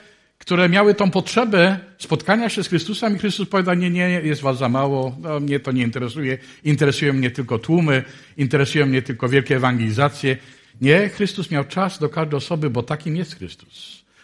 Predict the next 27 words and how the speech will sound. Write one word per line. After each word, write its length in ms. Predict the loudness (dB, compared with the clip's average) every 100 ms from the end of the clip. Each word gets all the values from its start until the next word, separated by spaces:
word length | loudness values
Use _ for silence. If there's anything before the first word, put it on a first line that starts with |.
| _
On 140 | 0 0
przychodzi 400 | 2 2 2 0
do 100 | 0
nas 200 | -2 -2
w 100 | -2
indywidualny 600 | 0 0 0 0 0 -4
sposób, 560 | -4 -4 -4 -8 -2
e, 240 | 2 2 0 -6 -20 _ -4
i 80 |
chce, 600 | -4 -4 0 2 2 -2 -6 _ _ _
aby 460 | -2 0 2 2 0 -4
to 140 | -2 0
ziarno, 640 | 2 2 2 0 0 -2 -10 -6
o 100 | -6
którym 260 | -2 -2 -2
on 60 |
powiada, 440 | -2 -2 0 0 -2
to 200 | 0 0
jest 220 | -2 -2
Boże 260 | -2 -2
Słowo, 460 | -4 -2 -2 -2 -8 _ _ _ _ -6
bo 120 | -2
ziarno 400 | 0 0 -2 -6
to 100 | -6
jest 120 | -6
Boże 220 | -6 -6
Słowo, 420 | -4 -4 -2 -4